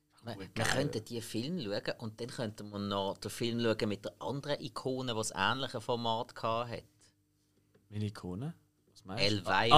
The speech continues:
Speaker 2: Ah, die
Speaker 1: the
Speaker 2: Elvira, ja,
Speaker 1: Mistress of
Speaker 2: gut.
Speaker 1: the Dark. Hast du den Film mal gesehen von ihr?
Speaker 2: Nein, habe ich nicht.
Speaker 1: Ich liebe ihn.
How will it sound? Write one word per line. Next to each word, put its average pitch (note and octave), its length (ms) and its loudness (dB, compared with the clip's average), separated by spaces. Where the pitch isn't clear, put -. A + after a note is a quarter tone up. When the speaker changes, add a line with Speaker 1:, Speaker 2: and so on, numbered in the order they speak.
Speaker 2:
Ah, D3+ 120 12
die D3+ 80 12
Speaker 1:
the G3 80 12
Speaker 2:
Elvira, - 220 12
ja, D3+ 200 12
Speaker 1:
Mistress C3+ 260 12
of B2+ 140 12
Speaker 2:
gut. A#2 80 10
Speaker 1:
the - 80 10
Dark. B2+ 260 10
Hast A#2+ 140 4
du B2+ 40 6
den - 40 -2
Film B3 280 10
mal E3 80 12
gesehen A#3+ 300 6
von C4 140 4
ihr? G#2 160 8
Speaker 2:
Nein, D3 400 12
habe D3+ 100 10
ich C3 60 6
nicht. C#3 300 2
Speaker 1:
Ich F#2 260 -2
liebe G2+ 680 2
ihn. E2 160 -4